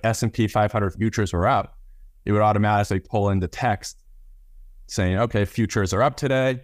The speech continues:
and this is how they're trading over the last, like, five days and the last month."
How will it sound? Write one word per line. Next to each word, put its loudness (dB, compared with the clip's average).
and -2
this 0
is -2
how 2
they're 2
trading 0
over 0
the 2
last, 2
like, -4
five 2
days 0
and 2
the 0
last 0
month." 2